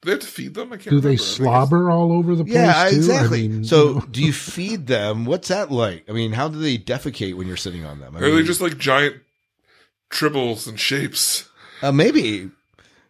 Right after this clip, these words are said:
Speaker 3: Maybe they're, like, elongated tribbles.
Speaker 1: Yeah. I don't know. You do get the sense for them being,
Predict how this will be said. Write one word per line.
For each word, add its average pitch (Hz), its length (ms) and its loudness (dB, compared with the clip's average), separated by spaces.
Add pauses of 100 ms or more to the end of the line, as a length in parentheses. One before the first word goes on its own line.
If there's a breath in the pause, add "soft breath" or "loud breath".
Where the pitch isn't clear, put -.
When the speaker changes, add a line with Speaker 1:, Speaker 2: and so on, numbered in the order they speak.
(100)
Speaker 3:
Maybe 127 220 4
they're, 160 120 6
like, 123 180 2
elongated 110 720 2
tribbles. 76 520 -14 (120)
Speaker 1:
Yeah. 113 380 -4 (1500 loud breath)
I 147 140 -14
don't 143 100 -10
know. 135 400 -2 (280 loud breath)
You 131 120 -8
do 202 140 -4
get 185 160 0
the 156 80 -4
sense 139 340 0
for 120 240 0
them 113 200 0
being, 113 500 -6